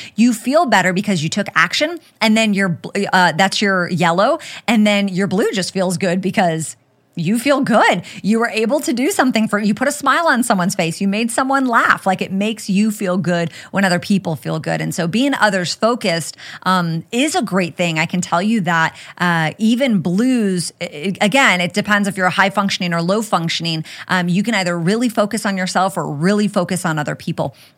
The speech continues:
And, uh, blue yellows are always serving people. They're always busy, always on the go, always have their calendar filled doing things for other people.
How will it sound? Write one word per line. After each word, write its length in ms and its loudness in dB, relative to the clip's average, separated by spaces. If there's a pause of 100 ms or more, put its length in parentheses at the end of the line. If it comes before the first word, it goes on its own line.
(100)
And, 380 2 (260)
uh, 200 2
blue 360 0
yellows 580 2
are 240 -4
always 640 0
serving 720 -2 (160)
people. 400 -2
They're 220 -4
always 500 2
busy, 460 0
always 380 0
on 120 2
the 80 2
go, 400 0
always 320 -2
have 220 2
their 140 -2
calendar 480 -2
filled 480 0 (360)
doing 360 2
things 320 -2
for 140 -2
other 180 -2
people. 420 -10